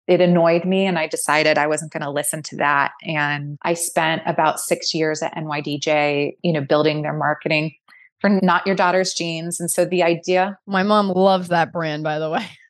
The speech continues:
Speaker 1: Right. No. So the, and my mom did too. And I was like, "I'm not really the customer." But then we discovered so much about, really, it was about fit. So this was, like, that kind of led the resurgence of the high waist trend, kind of comfort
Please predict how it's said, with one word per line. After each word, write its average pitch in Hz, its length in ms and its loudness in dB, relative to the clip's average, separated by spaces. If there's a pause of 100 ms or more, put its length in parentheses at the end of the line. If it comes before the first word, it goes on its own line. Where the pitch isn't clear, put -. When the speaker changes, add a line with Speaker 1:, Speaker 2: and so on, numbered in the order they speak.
Speaker 1:
Right. 202 340 0
No. 190 200 -2
So 196 540 -2
the, 196 220 -4
and 175 140 -6
my 165 140 -2
mom 170 280 -4
did 160 180 -8
too. 180 440 2
And 156 100 -4
I 160 80 -4
was 170 140 -4
like, 156 120 -2
"I'm 196 160 -4
not 233 140 -2
really 190 200 -4
the 185 100 -4
customer." 233 520 -2
But 170 200 0
then 170 280 -2 (400)
we 180 200 4
discovered 170 760 0
so 185 420 -2
much 180 360 -2
about, 156 500 -4
really, 226 220 2
it - 80 0
was 175 120 0
about - 260 -2 (180)
fit. 208 180 4
So - 160 -2
this 180 300 -2
was, 202 200 -4
like, 156 340 0 (200)
that - 100 -10
kind 185 220 0
of 170 80 0
led 165 480 2
the 147 240 0
resurgence 160 720 -2
of 151 80 -8
the - 80 -8
high 151 240 0
waist 151 340 -2
trend, 151 540 -2 (440)
kind 156 140 -2
of 151 160 -2 (160)
comfort 165 720 0